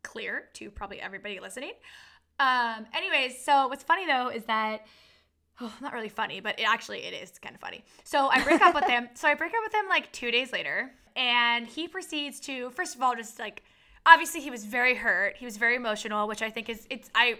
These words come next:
Speaker 1: you know, it's great when guys are able to be that. This isn't, like, you know, a negative thing. Um, but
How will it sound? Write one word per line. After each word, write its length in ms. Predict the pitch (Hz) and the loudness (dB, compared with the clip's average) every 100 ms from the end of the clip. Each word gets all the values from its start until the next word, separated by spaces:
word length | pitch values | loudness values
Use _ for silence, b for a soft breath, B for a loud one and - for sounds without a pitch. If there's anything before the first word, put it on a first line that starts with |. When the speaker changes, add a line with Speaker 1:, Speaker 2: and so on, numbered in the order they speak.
| 247 | -6
Speaker 1:
you 100 | 240 | -6
know, 140 | 202 | -6
it's 160 | 220 - | -6 -4
great 240 | 220 214 | -4 -2
when 100 | 247 | -4
guys 300 | 226 208 214 | 0 0 0
are 160 | 214 - | -6 -6
able 240 | 214 214 | -8 -8
to 100 | 220 202 | -12 -14
be 100 | 202 | -8
that. 280 | 185 208 - B B B B | -2 -2 -4 B B B B
This 160 | - - | -16 -14
isn't, 240 | 214 214 | -14 -14
like, 260 | - 220 - - | -14 -16 -18 -20
you 80 | 160 | -14
know, 140 | 139 143 - | -14 -14 -12
a 80 | 226 | -4
negative 400 | 233 233 240 233 | -4 -2 -6 -6
thing. 460 | 247 220 185 240 B B B B | -2 -2 -2 -10 B B B B
Um, 380 | 247 226 208 214 - | -4 -2 -4 -12 0
but 480 | 349 330 240 254 | 10 10 10 2